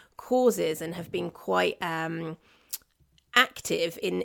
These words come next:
in kind of expressing your opinions on some of those things. So I'm really eager to dig into some of those things with you. Before we start, would you be able to,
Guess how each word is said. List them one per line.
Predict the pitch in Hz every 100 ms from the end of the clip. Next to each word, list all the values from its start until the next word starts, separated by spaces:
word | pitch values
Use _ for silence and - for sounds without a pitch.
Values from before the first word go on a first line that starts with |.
| -
in | 185 180
kind | - 180
of | 175
expressing | - - 214 - 196 180
your | 170 170 175
opinions | 170 - 202 175 170 160
on | 156
some | - 160
of | 156
those | 160 156
things. | - 147 147 -
So | -
I'm | 170
really | 190 233 233
eager | 202 196 190 180
to | - 185 175 - - -
dig | - 185
into | 196 190 175
some | - 160
of |
those | 156 147 156
things | - 151 156
with | 170 160
you. | - 147
Before | - 185 - 302 285
we | 247
start, | - 233 165 147 - - - - -
would | 233 233 254
you | 269
be | 277
able | 277 269 247 233
to, | - 240 226 220 208